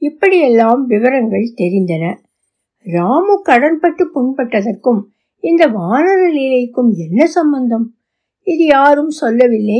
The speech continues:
எனக்கும் புரியவில்லை. ராமு சில சமயமாவது நல்லபடி ஒழுங்காய் தொடர்ச்சியாய் பேசுகிறான் அல்லவா என்றேன். அதெல்லாம் ஒன்றும் குறையில்லை. குரங்கை கண்டுவிட்டால் இந்த பிரமை வந்து விடுகிறது, அதிசயம்தான்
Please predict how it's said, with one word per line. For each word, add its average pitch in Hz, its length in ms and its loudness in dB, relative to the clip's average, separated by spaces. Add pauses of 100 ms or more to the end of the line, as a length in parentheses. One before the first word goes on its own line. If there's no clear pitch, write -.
எனக்கும் 226 540 -2
புரியவில்லை. 190 680 -2 (640)
ராமு 185 500 2 (580)
சில 175 280 -4
சமயமாவது 254 760 0
நல்லபடி 240 540 0
ஒழுங்காய் 240 640 0
தொடர்ச்சியாய் 220 720 -4 (440)
பேசுகிறான் 214 680 0
அல்லவா 165 420 -2 (520)
என்றேன். 233 540 2 (420)
அதெல்லாம் 226 580 0
ஒன்றும் 320 360 0
குறையில்லை. 262 580 0 (680)
குரங்கை 277 400 2
கண்டுவிட்டால் 262 720 0
இந்த 226 260 -2
பிரமை 196 400 -2
வந்து 220 280 -2
விடுகிறது, 185 540 -4
அதிசயம்தான் 196 920 -4